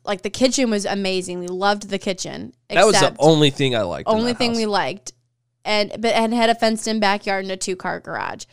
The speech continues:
Speaker 2: Mm-hmm.
Speaker 1: So it did have those perks, but the living room, I don't even, we don't even have a big couch.
Speaker 2: No.
Speaker 1: We have very, very small couches,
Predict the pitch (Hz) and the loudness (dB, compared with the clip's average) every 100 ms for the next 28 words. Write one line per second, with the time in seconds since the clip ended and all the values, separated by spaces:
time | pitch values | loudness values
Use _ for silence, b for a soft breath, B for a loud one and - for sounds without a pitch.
0 | b 131 127 240 226 262 269 233 208 214 | b -10 0 2 4 4 4 4 2 0
1 | - 226 233 - _ 214 214 226 220 202 | -2 -4 -4 -10 _ -4 -2 -2 -2 -2
2 | 208 240 247 247 - - 208 247 254 247 | -2 -2 -2 -4 -4 -2 -2 -2 -6 -4
3 | 359 494 330 262 214 202 190 - 185 - | 0 2 4 2 0 -2 -6 -4 -4 -4
4 | - - _ _ 107 92 - 233 277 208 | -8 -20 _ _ -12 -12 -6 4 4 4
5 | 175 175 214 226 247 226 196 202 202 190 | -4 0 2 2 0 -2 0 0 0 -4
6 | 185 180 - - - - 190 185 175 175 | -6 -10 -12 -16 -10 -6 -4 0 0 0
7 | 180 - - 180 180 214 220 247 | -2 -6 -4 -4 -2 -4 -2 -4